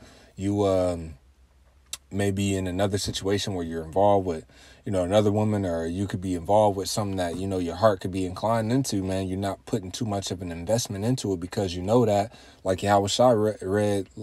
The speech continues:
uh, like Yahweh Shai told us, man, "Set your affection on things above," all right? Uh, uh, uh, on the kingdom of heaven, where neither r-, moth doth corrupt or thieves can break through or steal. See, things can be taken away from you.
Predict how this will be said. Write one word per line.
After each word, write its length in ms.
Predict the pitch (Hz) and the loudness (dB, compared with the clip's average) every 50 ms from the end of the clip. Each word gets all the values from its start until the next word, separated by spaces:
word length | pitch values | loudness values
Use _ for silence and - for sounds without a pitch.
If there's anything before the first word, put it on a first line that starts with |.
| - - | -12 -6
uh, 280 | - 98 95 90 87 85 | -2 0 2 2 2 2
like 260 | 85 95 95 95 - | 2 0 0 0 0
Yahweh 220 | 98 104 98 101 | 0 0 0 0
Shai 180 | 101 - 107 98 | -2 -2 -2 -2
told 280 | 90 - 131 - - - | -2 0 -2 -2 0 -2
us, 120 | 104 - | -4 -4
man, 220 | 107 104 104 113 123 - - - - - - | -4 -4 -4 -4 -6 -8 -14 -20 -20 -20 -12
"Set 260 | - - 151 143 - | -2 -2 -2 0 2
your 80 | 156 139 | 0 0
affection 380 | 123 - 143 139 135 - 143 | 2 2 0 0 2 0 -2
on 100 | 135 131 | -2 -2
things 300 | 127 - 135 139 131 131 | -2 -2 -2 -2 -2 -2
above," 400 | 127 131 151 165 160 139 104 - _ _ _ _ - _ _ - - | -2 0 2 2 2 2 0 -4 _ _ _ _ -20 _ _ -12 -4
all 140 | - 98 98 | 0 2 2
right? 220 | 104 110 127 - _ _ _ _ _ _ _ _ _ _ _ _ _ _ - | 2 2 0 -4 _ _ _ _ _ _ _ _ _ _ _ _ _ _ -12
Uh, 100 | - 98 | -2 0
uh, 520 | 107 110 101 104 107 104 104 104 101 98 98 | 2 2 2 2 0 0 0 2 2 0 0
uh, 60 | 95 | 0
on 160 | - 113 110 | 0 0 0
the 80 | 107 95 | 0 -2
kingdom 340 | - - 139 131 127 120 117 | 0 2 2 4 4 4 2
of 100 | 110 - | 2 2
heaven, 280 | 151 165 151 131 101 92 | 2 2 2 2 0 0
where 140 | 92 92 | 0 0
neither 340 | 101 113 120 107 104 92 90 - - _ _ - | 2 2 2 2 2 0 -2 -2 -12 _ _ -6
r-, 220 | 95 98 101 101 - | -4 -2 -2 -2 -4
moth 460 | - 92 92 101 110 120 120 120 - - 131 - - 95 101 98 | -8 -4 2 6 8 8 8 6 4 -2 -14 -16 -14 -14 -10 2
doth 260 | 107 117 117 117 - | 4 4 4 4 2
corrupt 520 | - - 101 92 101 110 - 76 - _ - | -2 -2 2 4 6 6 6 6 2 _ -6
or 160 | 101 90 87 | -4 -4 -4
thieves 340 | - - 120 117 120 107 - | -2 0 2 2 2 2 0
can 140 | - 107 95 | -2 -2 2
break 240 | 110 110 104 104 | 2 2 2 2
through 180 | - 123 120 107 | -2 -2 0 0
or 140 | 98 92 87 | 0 0 -2
steal. 400 | - - - 117 120 123 120 113 | -2 -4 -2 0 2 2 2 2
See, 160 | - - 101 | 0 -4 -4
things 260 | - - 117 113 110 - | -4 -2 -2 -2 -2 -4
can 120 | - 95 | -6 -8
be 80 | 87 - | -8 -6
taken 320 | - - 123 117 - 110 | -2 0 0 0 0 -2
away 240 | 98 101 110 113 113 | 0 4 4 4 4
from 220 | - - 113 110 | 2 -4 -4 -4
you. 240 | 110 110 110 113 | -2 -2 -2 -2